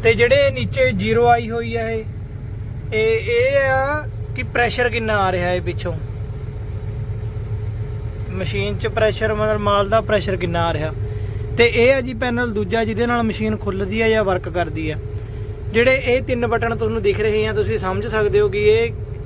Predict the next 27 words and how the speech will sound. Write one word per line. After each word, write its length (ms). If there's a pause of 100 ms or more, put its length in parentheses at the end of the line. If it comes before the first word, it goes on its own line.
(500)
ਇਹਨਾਂ 160
'ਤੇ 180
ਛਾਪਿਆ 460
ਵੀ 180
ਹੋਇਆ, 240
ਇਹਨਾਂ 260
ਨੇ 200 (100)
ਡਿਜ਼ਾਈਨ 360
ਕਰਿਆ 280
ਹੋਇਆ 220
ਕਿ 100
ਇਹ 280
ਮਸ਼ੀਨ 380
ਖੋਲ੍ਹਣ 360
ਵਾਸਤੇ 400
ਵਰਤੇ 360
ਜਾਂਦੇ 220
ਆ 20
ਤਿੰਨੋਂ 340
ਬਟਨ। 320 (840)
ਤੇ 100 (260)
ਇਹ 200
ਉੱਪਰ 300
ਨੀਚੇ 280
ਚੱਕਣ 320
ਵਾਸਤੇ, 460 (1080)
ਤੇ 120